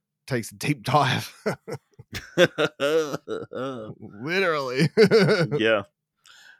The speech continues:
Speaker 2: They
Speaker 1: Got
Speaker 2: stretch
Speaker 1: him.
Speaker 2: that out, and then they go to Sicily, and that also gets stretched out. That's like, how many different caves do you have, uh,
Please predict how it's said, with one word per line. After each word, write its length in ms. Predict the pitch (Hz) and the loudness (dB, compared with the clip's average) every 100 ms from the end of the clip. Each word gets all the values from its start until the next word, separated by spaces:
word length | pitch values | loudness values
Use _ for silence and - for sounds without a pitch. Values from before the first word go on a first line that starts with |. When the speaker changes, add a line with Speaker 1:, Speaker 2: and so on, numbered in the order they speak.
| - | -10
Speaker 2:
They 60 | 127 | -2
Speaker 1:
Got 100 | 165 | 4
Speaker 2:
stretch 200 | 127 - | 4 4
Speaker 1:
him. 60 | 151 | 6
Speaker 2:
that 200 | 123 120 | 6 8
out, 300 | 117 117 107 | 6 4 0
and 100 | 104 | -6
then 140 | 101 | -4
they 140 | 101 | -4
go 320 | 101 101 104 92 | 0 0 0 -2
to 200 | - 87 | -4 -4
Sicily, 600 | - 120 117 113 120 101 | -4 -4 -4 0 0 0
and 100 | 98 | 0
that 180 | 120 - | -2 -2
also 340 | 110 123 135 | -2 0 -2
gets 200 | 131 131 | -2 -6
stretched 320 | - 123 - 135 | -4 -6 -2 2
out. 280 | 135 117 | 2 2
That's 140 | - 98 | -2 -8
like, 180 | 92 - | -8 -8
how 100 | 113 | -8
many 120 | 113 | -8
different 300 | 104 95 - | -10 -14 -10
caves 380 | 98 107 92 - | -6 -6 -6 -8
do 100 | 95 | -8
you 80 | 98 | -4
have, 240 | 101 85 _ _ - _ _ - | -4 -6 _ _ -20 _ _ -12
uh, 320 | 95 90 | -10 -8